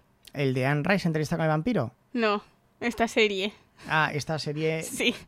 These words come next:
Speaker 1: en, en libros no creo que exista.
Speaker 2: Yo sí, yo si la, un día no, nadie se la encontréis en libro, me lo decís y me
Speaker 1: Vale.
Speaker 2: los compro.
Speaker 1: Muy bien. ¿Entonces le ha gustado la serie?
Speaker 2: Sí, está bien.
Speaker 1: Es graciosa. Y yo creo que el toque justo es tratarla como un falso documental,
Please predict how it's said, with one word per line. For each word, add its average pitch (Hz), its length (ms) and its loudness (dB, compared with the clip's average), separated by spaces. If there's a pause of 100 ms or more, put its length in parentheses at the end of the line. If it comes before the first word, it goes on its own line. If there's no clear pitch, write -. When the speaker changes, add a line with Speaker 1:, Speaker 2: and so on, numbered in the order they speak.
Speaker 1:
en, 147 260 -6
en 143 180 -2
libros 139 320 0
no 139 200 -2
creo 127 160 -6
que 120 100 -8
exista. 120 580 -8
Speaker 2:
Yo 254 300 -4
sí, 247 340 -4
yo 240 160 0
si 262 120 -2
la, 233 200 -2
un 240 160 -4
día 240 200 2
no, 233 220 -2
nadie 233 220 0
se 240 120 -6
la 220 60 0
encontréis 226 420 -4
en 262 160 -4
libro, 262 180 0
me 262 120 -2
lo 240 100 -4
decís 240 280 -6
y 170 40 -10
me - 60 -2
Speaker 1:
Vale. 240 120 -4
Speaker 2:
los 240 80 -8
compro. - 320 -8 (180)
Speaker 1:
Muy 147 280 0
bien. 123 360 -4
¿Entonces 160 340 2
le 170 60 6
ha 160 40 4
gustado 160 360 2
la 143 80 2
serie? 127 360 -2
Speaker 2:
Sí, - 140 -10
está 196 300 -8
bien. 214 320 -10 (280)
Speaker 1:
Es 170 260 0
graciosa. 135 840 -2 (360)
Y 185 100 0
yo 240 140 4
creo 339 180 -2
que 294 100 0
el 185 140 0
toque 254 380 2
justo 208 680 0 (240)
es 185 200 0
tratarla 240 600 0
como 170 280 4
un 190 100 4
falso 185 460 0
documental, 135 720 -2